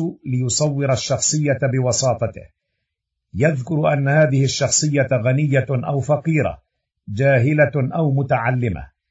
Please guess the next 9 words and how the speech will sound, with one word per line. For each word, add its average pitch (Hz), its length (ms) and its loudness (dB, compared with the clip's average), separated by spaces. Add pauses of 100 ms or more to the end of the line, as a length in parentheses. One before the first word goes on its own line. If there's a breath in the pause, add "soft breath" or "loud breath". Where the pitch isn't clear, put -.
(220)
كما 123 260 0
يصف 143 380 0
لنا 139 420 2
هيئتها 135 580 2
ولون 131 480 2
بشرتها 123 720 -2 (460)
وطريقتها 135 880 2
في - 140 -2
المشي 143 520 -2